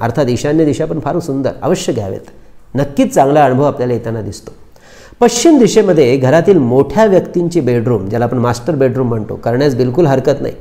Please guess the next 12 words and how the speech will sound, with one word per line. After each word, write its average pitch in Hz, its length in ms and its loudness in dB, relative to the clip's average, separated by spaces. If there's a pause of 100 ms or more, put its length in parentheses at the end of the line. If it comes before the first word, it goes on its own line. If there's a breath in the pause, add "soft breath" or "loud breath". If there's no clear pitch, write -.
(340)
काही 147 180 4
कारणामुळे 160 460 4
मास्टर 156 460 2
बेडरूम 151 400 4 (320 loud breath)
ही 185 60 4
नैऋत्य 185 440 4
दिशेमध्ये 190 420 2
जर 170 140 0
आपल्याला 160 280 0
करता 135 340 -2
नाही 123 300 2
आली 120 240 0